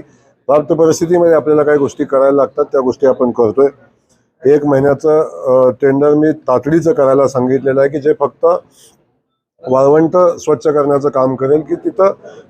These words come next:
खूप मोठ्या संख्येने लोकं येतात आणि त्या, अ, दुर्गंधीचा परिणाम आपण बघतो की अ-, अनेकदा आजारात होतो. त्याची काळजी आपण या ठिकाणी, अ, घेतोय.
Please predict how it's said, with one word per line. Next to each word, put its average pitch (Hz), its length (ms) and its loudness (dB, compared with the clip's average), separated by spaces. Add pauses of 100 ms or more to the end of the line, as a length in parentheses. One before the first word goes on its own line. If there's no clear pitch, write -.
(140)
खूप 196 140 2
मोठ्या 165 320 2
संख्येने 147 400 0
लोकं 135 240 0
येतात 120 340 0
आणि 135 120 -4
त्या, 143 240 2
अ, 127 520 2
दुर्गंधीचा 139 600 0
परिणाम 139 400 0
आपण 135 240 -2
बघतो 127 260 -2
की 143 140 -2 (100)
अ-, 127 240 0
अनेकदा 131 320 0
आजारात 123 360 2
होतो. 123 260 -10 (560)
त्याची 127 220 2
काळजी 143 280 2
आपण 143 240 0
या 135 100 2
ठिकाणी, 131 400 -2
अ, 131 300 0
घेतोय. 127 360 0